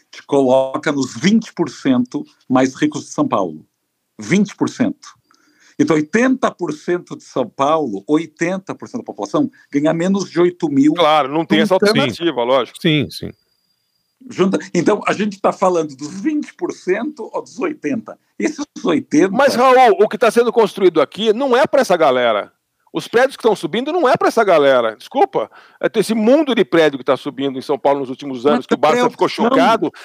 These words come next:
Speaker 2: Desculpa, só, é, é dez mil reais um metro quadrado. O cara ganha dois mil, como o cara vai pagar isso aí? Não entendi.
Speaker 1: Mas,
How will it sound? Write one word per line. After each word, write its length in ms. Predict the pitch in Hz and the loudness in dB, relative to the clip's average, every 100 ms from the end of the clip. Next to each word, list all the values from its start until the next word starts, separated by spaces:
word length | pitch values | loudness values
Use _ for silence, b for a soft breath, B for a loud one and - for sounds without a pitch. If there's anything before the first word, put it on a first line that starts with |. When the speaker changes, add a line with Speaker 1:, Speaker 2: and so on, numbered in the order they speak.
| B | B
Speaker 2:
Desculpa, 380 | 156 - 302 185 | -12 -2 0 2
só, 160 | - 180 - | 2 0 0
é, 140 | 202 | 0
é 60 | 196 202 202 | 0 0 0
dez 280 | 175 233 233 | 2 2 2
mil 100 | 285 | 2
reais 240 | 196 233 226 | 2 2 2
um 60 | |
metro 200 | 269 262 | 0 0
quadrado. 560 | - 320 320 214 208 151 | 2 2 4 4 4 0
O 60 | |
cara 220 | 143 196 190 | 0 2 4
ganha 280 | 196 190 160 _ | 4 4 2 _
dois 300 | - 190 190 | 2 4 2
mil, 160 | 208 262 | -2 -2
como 140 | 311 | -2
o 40 | 262 | 2
cara 180 | 226 | 4
vai 100 | 165 | 4
pagar 260 | 147 139 131 | 2 2 2
isso 160 | 120 123 | 2 -2
aí? 160 | 110 | -4
Não 140 | 120 170 | -6 -2
entendi. 360 | 226 262 220 | 0 0 -4
Speaker 1:
Mas, 140 | 185 | -6